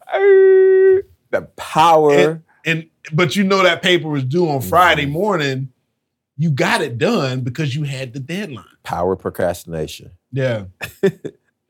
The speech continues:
Speaker 1: So I think, yeah. So I think that that's what I'm really gonna have to do now that we're sitting here talking about it and we thinking it through. I think
Speaker 2: That's
Speaker 1: that,
Speaker 2: good, man.
Speaker 1: I think that's, that, that helped me.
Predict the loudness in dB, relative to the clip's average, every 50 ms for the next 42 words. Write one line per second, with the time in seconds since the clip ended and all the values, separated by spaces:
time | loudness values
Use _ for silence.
0 | _ _ _ _ _ _ _ _ -14 -8 -6 -4 -2 -2 -2 -2 -2 -4 -6 _
1 | -10 -10 -10 _ _ -4 -4 -4 -4 -10 _ -6 -4 -2 -2 -2 -2 -4 -6 -10
2 | -12 -6 -6 -4 -2 -4 -6 -4 -6 -8 -8 -8 -10 -6 -4 -4 -4 -4 -6 -8
3 | -8 -8 -10 -8 -8 -8 -8 -8 -12 -14 -14 -16 -18 -18 -20 -20 _ -16 -16 -16
4 | -18 _ -10 -8 -8 -8 -8 -10 -12 -14 -14 -16 -14 -14 -14 -16 -16 -12 -12 -12
5 | -10 -10 -14 -12 -12 -12 -12 -12 -14 -16 -18 -18 _ -18 -16 -16 -16 -20 -18 -14
6 | -12 -12 -12 -10 -8 -8 -8 -6 -6 -6 -4 -2 -2 -2 -4 -4 -6 -6 -8 -8
7 | -10 -12 _ _ -12 -6 -6 -6 -4 -4 -6 -8 -6 _ -4 -4 -4 -4 -6 -6
8 | -6 -4 -4 -6 -6 -6 -8 -14 -18 -18